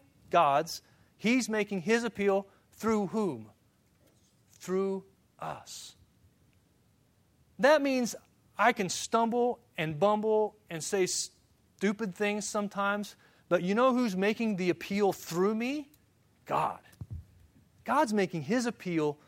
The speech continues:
through me. A couple weeks ago, I heard a story about a, a friend of ours, uh, down at Lake of the Ozarks, and she, she said this. She said, "Look, uh,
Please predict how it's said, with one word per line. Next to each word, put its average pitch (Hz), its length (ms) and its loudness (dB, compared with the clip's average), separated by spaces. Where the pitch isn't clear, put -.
through 175 360 -6
me. 135 320 -8
A 175 60 4
couple 220 240 6
weeks 226 160 4
ago, 196 140 6
I 180 40 8
heard 185 100 4
a - 20 0
story 202 320 4
about 170 180 6
a, 147 140 4
a 143 60 -2
friend 180 280 -2
of 147 100 -2
ours, 139 400 0
uh, 147 200 4
down 156 160 0
at 156 80 -6
Lake 156 140 0
of - 40 -20
the 143 120 -2
Ozarks, 143 380 -2
and - 80 -8
she, - 280 -2
she - 140 -6
said 202 260 4
this. 175 160 2
She - 80 -8
said, 180 160 -4
"Look, 185 240 0
uh, 151 280 4